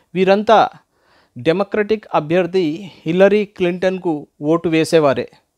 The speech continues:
కేంబ్రిడ్జ్ అనలిటికా వీరిని "డూ సో" అనే నాన్ పొలిటికల్ ప్రచారంతో ఓటును తిరస్కరించేలా చేసింది. ఓటు వేయకపోవడమే పెద్ద ప్రతిఘటనా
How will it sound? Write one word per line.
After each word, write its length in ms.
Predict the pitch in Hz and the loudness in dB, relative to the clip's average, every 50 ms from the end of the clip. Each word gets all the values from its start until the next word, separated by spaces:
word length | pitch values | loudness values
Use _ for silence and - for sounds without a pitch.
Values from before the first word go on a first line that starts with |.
| _ _ _ _ _ _ _ _ _ _ _ - | _ _ _ _ _ _ _ _ _ _ _ 0
కేంబ్రిడ్జ్ 580 | 196 202 226 240 233 240 254 233 196 - - - - _ - | 2 4 4 4 2 0 -2 -4 -6 -10 -14 -18 -14 _ -4
అనలిటికా 760 | 160 175 190 202 208 190 208 208 - 214 190 170 165 170 180 - _ - - | -2 0 2 2 0 0 0 0 0 2 2 2 0 -2 -6 -14 _ -14 -8
వీరిని 600 | 147 170 196 190 202 214 214 196 170 196 208 196 _ _ _ - | -2 -2 0 0 0 0 0 -2 -2 -6 -10 -16 _ _ _ -16
"డూ 380 | - 131 120 135 165 202 226 226 | -14 -8 -4 -2 -2 -2 -2 -6
సో" 380 | - - - 220 208 208 214 233 _ _ _ _ - | -6 -2 2 4 4 4 4 0 _ _ _ _ -8
అనే 360 | 156 160 175 170 147 131 - _ _ _ _ _ _ _ _ _ _ - | -6 -2 -2 -2 -2 -4 -8 _ _ _ _ _ _ _ _ _ _ -6
నాన్ 440 | 131 135 147 156 175 196 214 226 214 _ - | -2 0 2 2 2 2 2 0 -4 _ 0
పొలిటికల్ 480 | 190 180 180 175 185 185 202 185 180 175 | 0 0 0 0 -2 -2 0 -2 -2 -2
ప్రచారంతో 880 | - 170 156 139 - 170 170 170 175 175 160 - 185 170 156 180 175 - _ _ _ _ _ _ _ - | -2 -4 -4 -2 0 0 0 0 0 -2 -2 -2 -2 -2 -2 -4 -8 -14 _ _ _ _ _ _ _ -8
ఓటును 720 | 127 135 165 202 233 240 - 262 240 233 214 214 202 165 - _ - | -4 2 4 4 4 4 2 -2 -2 -2 -2 -4 -6 -10 -14 _ -4
తిరస్కరించేలా 960 | 185 185 208 - - - 226 202 202 190 - 202 185 180 190 180 160 139 - - - - | -2 -2 -2 -4 -2 -2 0 0 0 -2 -2 -2 0 2 4 4 2 2 0 -6 -10 -8
చేసింది. 380 | 147 123 - 139 120 98 - - _ _ _ _ _ _ _ _ _ _ _ - 135 | -8 -6 -6 -8 -10 -10 -10 -16 _ _ _ _ _ _ _ _ _ _ _ -8 -2
ఓటు 340 | 139 165 202 226 233 - | 2 4 4 4 4 0
వేయకపోవడమే 1200 | 233 190 156 160 180 214 214 220 208 - - 208 208 208 208 208 208 202 196 - - 175 160 160 - _ - | -6 -4 0 2 2 2 2 2 0 -2 0 0 2 2 0 0 -2 -4 -6 -6 -10 -16 -20 -20 -12 _ -2
పెద్ద 280 | 151 147 147 147 170 175 - - 160 - _ _ _ - | -2 -2 -2 0 0 0 0 0 -6 -20 _ _ _ -6
ప్రతిఘటనా 680 | - 156 151 - 202 190 170 185 185 202 196 202 190 | -4 -4 -2 -2 0 0 2 2 2 2 0 0 -2